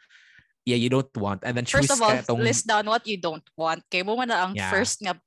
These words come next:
Speaker 2: pinakamakabaw gyud ta kay di man ta kabaw unsa atong ganahan, pero kibaw ta unsa
Speaker 1: Bitaw,
Speaker 2: atong
Speaker 1: no?
Speaker 2: di ganahan. That's the
Speaker 1: Bitaw, bitaw.
Speaker 2: easiest, like,
Speaker 1: That's interesting.
Speaker 2: um, way to do it. <laughs> So,
Speaker 1: I'm so
Speaker 2: funny
Speaker 1: different,
Speaker 2: siya.
Speaker 1: good. I'm so different. Girl,
Speaker 2: Yeah,
Speaker 1: bitaw
Speaker 2: so,
Speaker 1: gid
Speaker 2: so
Speaker 1: ako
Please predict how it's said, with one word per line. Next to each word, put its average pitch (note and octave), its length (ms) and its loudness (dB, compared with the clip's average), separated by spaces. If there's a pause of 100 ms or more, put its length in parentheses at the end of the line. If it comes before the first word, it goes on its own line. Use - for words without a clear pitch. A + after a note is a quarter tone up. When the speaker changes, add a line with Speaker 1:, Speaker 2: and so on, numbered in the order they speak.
Speaker 2:
pinakamakabaw G3 800 -2
gyud F3 80 -6
ta - 160 -8
kay E3 160 -4
di G3+ 160 -6
man C#4+ 160 -2
ta D#4+ 80 -4
kabaw G#3 320 0
unsa G#3+ 400 -2
atong F#3+ 160 -12
ganahan, F3 560 -2
pero G3+ 80 -4
kibaw A#3+ 320 -2
ta F#3 240 -2
unsa C#4 240 -2
Speaker 1:
Bitaw, F3+ 160 4
Speaker 2:
atong A2 200 0
Speaker 1:
no? - 40 -2
Speaker 2:
di F#3 80 0
ganahan. E3+ 720 -4 (560)
That's B3+ 160 -2
the - 80 -2
Speaker 1:
Bitaw, A3+ 160 -2
bitaw. - 0 -
Speaker 2:
easiest, B3 480 0
like, F#3+ 240 -4
Speaker 1:
That's - 240 -14
interesting. G2+ 480 -6
Speaker 2:
um, F3+ 400 0 (320)
way F#3+ 320 -2
to F3+ 80 -8
do E3 240 -8
it. D#3+ 240 -4
<laughs> - 80 -16
So, G#3 240 -2 (400)
Speaker 1:
I'm D#3 160 0
so D3+ 320 2
Speaker 2:
funny G2+ 320 -2
Speaker 1:
different, A#2 240 -2
Speaker 2:
siya. G2+ 80 -4
Speaker 1:
good. G2 160 0
I'm G#2+ 160 -6
so A2+ 320 -8
different. G2 400 -8 (240)
Girl, G#2 160 -4
Speaker 2:
Yeah, - 160 2
Speaker 1:
bitaw - 80 2
Speaker 2:
so, G#3+ 80 0
Speaker 1:
gid F#3+ 80 0
Speaker 2:
so A3+ 80 0
Speaker 1:
ako G#3+ 80 0